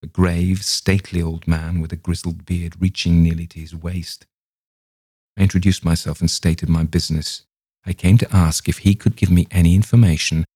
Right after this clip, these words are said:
respecting the late Salome da Costa, who died on the eighteenth October last and was buried on the Lido. The rabbi replied that he had no doubt he could give me any information I desired,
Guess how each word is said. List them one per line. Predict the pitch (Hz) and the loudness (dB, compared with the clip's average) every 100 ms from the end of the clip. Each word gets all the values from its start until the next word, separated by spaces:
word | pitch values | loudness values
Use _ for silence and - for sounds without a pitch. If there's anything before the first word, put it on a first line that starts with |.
| _ - | _ -6
respecting | 85 - 82 - - 90 | -6 -4 -6 -6 -2 0
the | 85 | 0
late | 82 85 92 - | 0 -2 -2 -6
Salome | - 82 85 85 90 85 | -6 -4 0 2 2 0
da | 82 - | -6 -10
Costa, | 92 - - 82 78 _ _ _ - | -10 -10 -10 -10 -12 _ _ _ -10
who | 85 | -4
died | 80 85 82 | 0 2 2
on | 85 | 2
the | 82 | 2
eighteenth | 87 - 92 92 | 2 0 -2 0
October | 90 - - 85 82 | -4 -4 -2 -2 -2
last | 82 78 78 76 - _ _ _ 85 | -6 -6 -6 -8 -10 _ _ _ -10
and | |
was | 82 | -10
buried | - 80 78 78 | -4 -4 -4 -6
on | 80 82 | -6 -4
the | |
Lido. | 85 90 90 78 76 82 _ _ _ _ _ _ _ _ _ _ _ - | -2 0 0 0 -6 -12 _ _ _ _ _ _ _ _ _ _ _ -4
The | 90 | 0
rabbi | 90 92 90 85 | 2 2 0 0
replied | 73 - 90 82 78 78 | -4 -6 -2 0 0 -2
that | 80 | -4
he | 80 | -4
had | 80 80 | -4 0
no | 90 | 0
doubt | 90 87 101 95 | 0 -2 -2 -4
he | - | -8
could | - 82 | -8 -4
give | 82 82 | -4 -2
me | 80 | -4
any | 87 85 | -4 -4
information | 90 90 80 78 78 80 | -4 -4 -4 -6 -4 -6
I | 71 | -6
desired, | 78 - 78 80 80 | -10 -10 -10 -12 -16